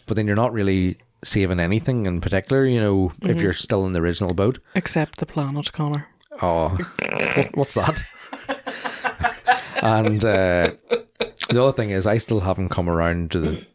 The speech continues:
Speaker 1: fuel economy of diesel, never mind E V. I have to get to the diesel stage yet. <laughs> I've never owned a diesel in my life.
Speaker 2: Well, there's a fella came in today, Paul McMinn from Cumber, and he has a new e-tron. You see the big black one,
Speaker 1: I
Speaker 2: all
Speaker 1: did
Speaker 2: murdered
Speaker 1: actually,
Speaker 2: out?
Speaker 1: yeah, yeah.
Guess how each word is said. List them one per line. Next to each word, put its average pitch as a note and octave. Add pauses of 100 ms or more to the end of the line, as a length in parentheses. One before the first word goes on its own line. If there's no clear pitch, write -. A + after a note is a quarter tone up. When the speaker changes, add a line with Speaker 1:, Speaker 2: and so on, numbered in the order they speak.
(100)
Speaker 1:
fuel F2+
economy E2
of D#2+
diesel, F#2
never F#2
mind F2
E F2
V. F#2+
I B2
have A2+
to G#2
get F#2+
to -
the F#2
diesel F#2+
stage D3
yet. D#3+ (320)
<laughs> -
I've D3+
never G#2+
owned G#2+
a G#2
diesel A2
in A2+
my G#2+
life. B2+ (240)
Speaker 2:
Well, C3
there's C3
a -
fella A2
came G2+
in G2+
today, G2+
Paul G#2+
McMinn G2+
from A2+
Cumber, A2
and -
he G#2
has G2
a G2+
new G2 (140)
e-tron. C3+ (220)
You B2
see B2
the A2
big G#2+
black A2
one, D3
Speaker 1:
I A#2+
Speaker 2:
all A#2
Speaker 1:
did A#2
Speaker 2:
murdered A2+
Speaker 1:
actually, C3+
Speaker 2:
out? D3
Speaker 1:
yeah, D3 (380)
yeah. -